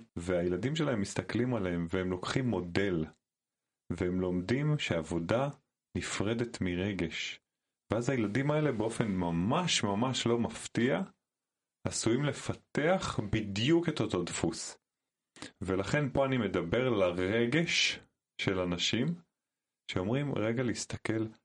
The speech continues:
מה ההשלכות, מה הם התוצאות של ההתנהלות שלי.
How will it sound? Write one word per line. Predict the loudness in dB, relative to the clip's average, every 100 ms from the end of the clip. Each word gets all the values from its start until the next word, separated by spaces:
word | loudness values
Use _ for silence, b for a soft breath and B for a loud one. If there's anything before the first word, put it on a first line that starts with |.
| _
מה | -2 0 0 -4 -10 _ -6
ההשלכות, | -4 -2 -2 -2 -2 -2 -2 -4 -12 -14 _ _ _ _ _ -4
מה | -2 0
הם | 0
התוצאות | 0 -2 0 2 2 0 0
של | 0 0
ההתנהלות | 0 0 0 0 0
שלי. | 0 0 0